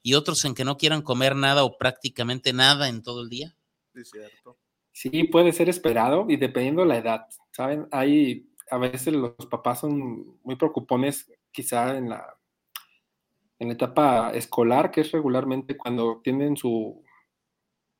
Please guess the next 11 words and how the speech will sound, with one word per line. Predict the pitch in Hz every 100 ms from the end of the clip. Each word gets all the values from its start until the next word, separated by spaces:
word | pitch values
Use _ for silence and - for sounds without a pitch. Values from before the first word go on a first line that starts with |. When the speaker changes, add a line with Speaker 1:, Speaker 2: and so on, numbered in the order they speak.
| _ _ -
Speaker 3:
un-, | 160 123 120
una | 127 131
parte | 131 -
de | 139
su | 131 120
desarrollo | 117 117 113 120 131
esperado, | - 117 120 160 196 - _ _ _
que | -
pierden | - 131 160 143
el |
apetito. | 117 113 110 117 -